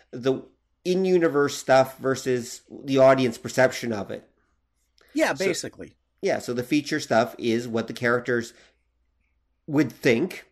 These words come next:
Speaker 1: and what the characters would believe in the world if they were living in a real world that functioned like this.
Speaker 2: Mm-hmm.
Speaker 1: And the tropes and the gamerisms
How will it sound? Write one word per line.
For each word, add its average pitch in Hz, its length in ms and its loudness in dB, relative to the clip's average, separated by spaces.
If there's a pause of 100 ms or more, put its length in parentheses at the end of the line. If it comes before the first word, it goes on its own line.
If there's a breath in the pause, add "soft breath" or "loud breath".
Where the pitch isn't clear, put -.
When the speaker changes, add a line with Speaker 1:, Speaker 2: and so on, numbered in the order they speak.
(240)
Speaker 1:
and 120 340 -2
what 127 200 2
the 131 60 -4
characters 175 520 2
would 123 200 0
believe 113 400 -2
in 113 80 -2
the 120 80 0
world 120 340 0
if 143 140 -2
they 139 120 4
were 127 120 4
living 127 300 0
in 120 80 0
a 113 40 -2
real 127 220 2
world 123 320 2
that 123 120 -6
functioned 123 440 -2
like 104 260 -6
this. 113 360 -10 (240 loud breath)
Speaker 2:
Mm-hmm. - 180 -12
Speaker 1:
And 123 260 0
the 123 640 -4
tropes 147 520 0
and 123 140 0
the 113 60 0
gamerisms 127 760 2